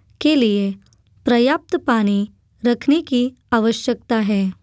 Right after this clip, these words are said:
प्रति व्यक्ति के लिए प्रतिदिन के हिसाब से कम से कम तीन लीटर पानी रखें।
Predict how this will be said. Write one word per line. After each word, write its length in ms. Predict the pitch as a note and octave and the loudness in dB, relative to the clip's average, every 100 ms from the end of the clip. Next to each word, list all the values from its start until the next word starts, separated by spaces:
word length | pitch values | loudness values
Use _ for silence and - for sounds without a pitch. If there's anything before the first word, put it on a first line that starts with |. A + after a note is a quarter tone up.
| _ _ _ _ _ _ - | _ _ _ _ _ _ 0
प्रति 360 | B3 A#3+ A#3+ A3+ | 0 2 0 0
व्यक्ति 400 | A3+ A3+ D#4+ F4 | -2 0 0 2
के 200 | E4 C#4 | 2 2
लिए 360 | G#3 F#3+ F#3+ - _ _ _ - | 2 0 -2 -8 _ _ _ -4
प्रतिदिन 680 | A#3 A3+ A3+ F#3 G#3 C#4 G#4 _ _ _ - | -2 0 -2 0 2 0 0 _ _ _ -2
के 80 | E4 | 2
हिसाब 500 | D#4+ - C4+ A3+ G#3+ | 2 0 -2 -2 -4
से 420 | - G#3+ F#3+ F3+ _ _ _ _ _ - | -6 -2 -2 -2 _ _ _ _ _ 0
कम 180 | C4 E4+ | 2 2
से 220 | - F4 | 2 0
कम 420 | - A#3+ G3+ G3 G3 - _ _ - | 0 0 0 -2 -6 -20 _ _ 0
तीन 260 | D4 E4 F4+ | 2 4 4
लीटर 500 | A#3 G#3 A3 G#3+ A3 _ _ _ - | 2 0 -2 -4 -6 _ _ _ -2
पानी 340 | A#3+ A3+ A#3 A3+ | 0 2 2 0
रखें। 460 | G3+ - F#3+ F#3 | -2 -4 -4 -4